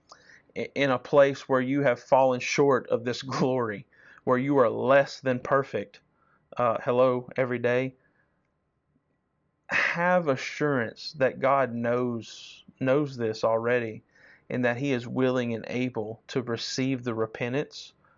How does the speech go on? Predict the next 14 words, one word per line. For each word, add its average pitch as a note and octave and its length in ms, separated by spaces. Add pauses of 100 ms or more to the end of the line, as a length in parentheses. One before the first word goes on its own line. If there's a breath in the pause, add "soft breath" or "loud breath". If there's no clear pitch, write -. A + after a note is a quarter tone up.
(160 soft breath)
because A#2+ 340
you, A#2 320
you've A#2 380
been B2 200
convicted A#2+ 680
and, A2 300
and A2+ 200
you A#2 100
can B2 400
repent, C3+ 600 (1700)
and B2 160
you A#2 100
do B2 300
repent, C#3 680